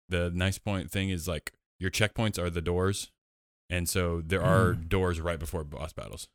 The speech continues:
Speaker 1: So even though these big boss battles happen, there's,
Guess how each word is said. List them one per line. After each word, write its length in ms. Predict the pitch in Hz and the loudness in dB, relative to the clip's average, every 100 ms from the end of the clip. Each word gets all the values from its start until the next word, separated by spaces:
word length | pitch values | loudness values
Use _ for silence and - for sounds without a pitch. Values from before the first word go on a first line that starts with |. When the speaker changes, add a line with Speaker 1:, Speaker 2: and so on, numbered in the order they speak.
| _ | _
Speaker 1:
So 160 | - 92 | -2 0
even 240 | 101 107 | 2 4
though 300 | 104 95 87 - _ _ - | 4 4 2 -4 _ _ -4
these 120 | 85 | -2
big 220 | 85 87 | 0 0
boss 220 | 87 87 | 0 0
battles 240 | - 82 78 | -2 -4 0
happen, 440 | 92 87 78 78 - _ _ _ - | 0 0 -4 -8 -12 _ _ _ -6
there's, 240 | 82 76 | -6 -6